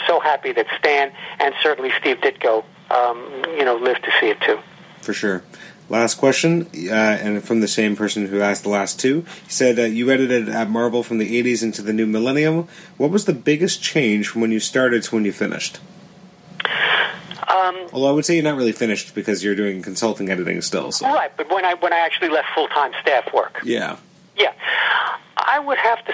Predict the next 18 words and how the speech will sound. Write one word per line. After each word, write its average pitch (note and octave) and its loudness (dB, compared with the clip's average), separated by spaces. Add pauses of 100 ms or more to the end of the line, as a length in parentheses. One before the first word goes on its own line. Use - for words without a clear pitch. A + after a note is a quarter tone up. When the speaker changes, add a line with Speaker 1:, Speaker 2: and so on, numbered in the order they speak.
(120)
Speaker 1:
say F3 2
that D3 0 (100)
probably C#4+ 0
the - 0 (100)
biggest - 0 (420)
change B2 2 (560)
was D#3+ 2 (100)
that D#3+ 2 (960)
in F#3+ 0 (1120)
in G#3 4
the G3 2 (100)
seventies, B3 0
when D3+ 2
I, C#3 4
when C#3+ 2
I C#3+ 4
had C3 2 (140)
started, D#3 2